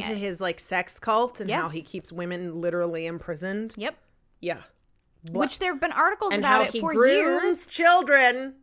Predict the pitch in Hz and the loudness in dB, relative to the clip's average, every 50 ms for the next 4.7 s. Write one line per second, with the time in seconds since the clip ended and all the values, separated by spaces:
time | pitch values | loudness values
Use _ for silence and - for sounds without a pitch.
0 | _ _ _ _ - 220 196 - 220 202 220 214 - 254 247 262 247 - 175 165 | _ _ _ _ -14 -14 -10 -10 -8 -8 -8 -6 -2 -2 -2 -2 -2 -4 -4 -4
1 | 160 160 170 170 175 185 - - - - - - _ _ _ _ _ _ _ _ | -2 -4 -4 -6 -8 -10 -12 -14 -18 -20 -20 -20 _ _ _ _ _ _ _ _
2 | _ _ _ _ _ _ _ _ - 208 240 233 - - - - 214 233 233 226 | _ _ _ _ _ _ _ _ -10 -8 -8 -8 -10 -12 -12 -8 -6 -4 -2 -2
3 | 214 208 196 247 262 247 - - _ - 220 196 - 190 175 165 - - 185 160 | -2 -2 -2 -4 -4 -4 -6 -8 _ -10 -10 -8 -10 -10 -10 -12 -10 -10 -10 -10
4 | 160 - - 160 147 147 156 180 208 220 - - - - | -10 -10 -14 -16 -16 -12 -6 -2 -2 -2 -2 -2 -8 -14